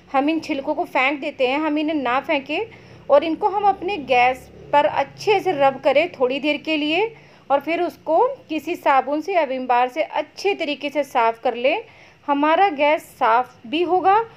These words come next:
और जो उसकी खोई हुई चमक है फ्रेंड, वो बिल्कुल वापस आ जाएगी। कहने का मतलब ये है, गैस सभी साफ़ कर लेते हैं, बस हमें अगर अपने गैस पे चमक चाहिए तो हम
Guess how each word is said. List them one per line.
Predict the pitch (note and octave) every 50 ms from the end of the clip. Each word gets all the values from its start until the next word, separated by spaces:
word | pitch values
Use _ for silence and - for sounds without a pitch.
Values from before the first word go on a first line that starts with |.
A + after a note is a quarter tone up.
| - - _ -
और | C4 C#4+ D4
जो | A#3+ D#4 E4+
उसकी | F4 E4+ - - - F4+
खोई | F4+ - - D4 C#4+ C#4+ D4 D#4
हुई | E4 F4+ F4+ D#4+
चमक | - E4+ C4+ C4+ C4 C4 C4 D4
है | C#4+
फ्रेंड, | C#4 C#4+ C#4+ D4 D4+ C#4+
वो | C4 D4 D#4+ C4
बिल्कुल | A#3 G#3+ C4 C4 C4 C4 - F4 F4 E4 B3 F#3+
वापस | G#3+ A#3 A3+ A3+ A3+ D4+ E4 E4+ -
आ | F4 D#4+
जाएगी। | D#4 C4+ E4 E4 E4 D#4 B3+ D#4 F4+ G#4 A#4+ A#4+ - - - - - - - - - -
कहने | D4+ D4+ D4+ D4+ D#4+ G#4
का | G4+ A4 G#4
मतलब | G4 F#4+ F#4 F4+ F4+ F#4+ C#4 D4+
ये | D4 D4 D4 D#4
है, | C#4+ C4+ D#4 B4 C5 B4+ - - - -
गैस | A3 B3 B3+ C4+ D4 E4+ E4 -
सभी | D4+ B3+ A#3 D#4 F#4
साफ़ | F4+ F#4 E4+ E4+ E4+
कर | - F4 D4+
लेते | D4+ D4 D4 - D4
हैं, | D#4 F#4+ A#4 A4 E4+ A#3
बस | C4 C#4 D#4+ - E4+
हमें | E4 C#4 C#4 C#4+
अगर | C#4+ C4+ D4+ D4
अपने | C#4 C#4+ C#4+ D4+ C4+
गैस | A#3 B3 B3 B3+ B3+
पे | - D#4+ D#4+
चमक | - - C4+ A#3+ B3 C#4+ C#4
चाहिए | C4+ D#4+ D#4 D4 C#4 E4+ A4 C5 B4+ - - - - _ _ -
तो | C#4 C#4
हम | C#4 D4 C#4 D#4 G4+ A#4